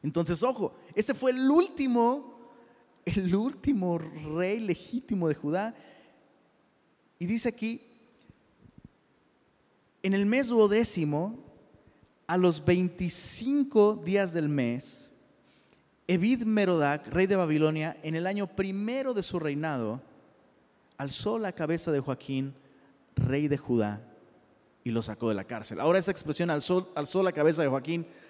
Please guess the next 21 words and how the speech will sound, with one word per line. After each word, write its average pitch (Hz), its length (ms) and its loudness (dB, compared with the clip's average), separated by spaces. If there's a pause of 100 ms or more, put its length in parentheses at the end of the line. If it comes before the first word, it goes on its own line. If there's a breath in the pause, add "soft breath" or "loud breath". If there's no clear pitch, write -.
(160 loud breath)
no 156 100 0
significa 156 460 -4
que 139 140 -10
lo 117 80 -4
ahorcó 143 360 -6
y 127 100 -10 (580)
como 139 220 -2
piñata 151 440 0
le 135 140 -4 (140)
alzó 117 200 -4
la 135 80 -2
cabeza. 123 320 -2
No, 196 320 0 (320 loud breath)
significa 160 480 0
que 180 160 -2
lo 170 500 4
exaltó. 151 840 -6 (1300)
Y 185 60 -10
eso 190 80 -8
es - 60 -2
impresionante. 208 580 -2